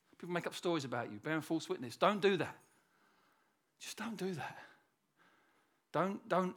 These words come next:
add things on. Don't embellish things. Make people look bad. Don't do that. Yeah?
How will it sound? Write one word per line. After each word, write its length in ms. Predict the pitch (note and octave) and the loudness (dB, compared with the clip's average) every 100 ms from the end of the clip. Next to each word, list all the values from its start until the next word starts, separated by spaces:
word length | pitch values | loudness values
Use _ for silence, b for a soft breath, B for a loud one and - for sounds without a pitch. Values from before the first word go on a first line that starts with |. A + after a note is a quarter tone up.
| - | 4
add 240 | F#3 F3 | 4 4
things 340 | - F3+ E3 | 2 0 2
on. 160 | D3+ D#3 | 2 2
Don't 200 | D#3 G3 | 2 0
embellish 580 | F#3+ D3+ F#3+ F#3 C#3+ - | 0 6 6 6 2 -4
things. 320 | D3 A2+ G#2+ | -4 -4 -4
Make 160 | E3+ D#3+ | -4 -2
people 220 | E3+ E3+ | -2 -2
look 140 | F3 | -2
bad. 180 | C3 B2 | -4 -4
Don't 260 | G3 G#3 - | -2 -2 4
do 180 | G3 D#3 | 6 6
that. 200 | G#2 - - _ _ _ _ _ _ _ _ _ | 0 -12 -20 _ _ _ _ _ _ _ _ _
Yeah? 200 | - D#3 | -10 -10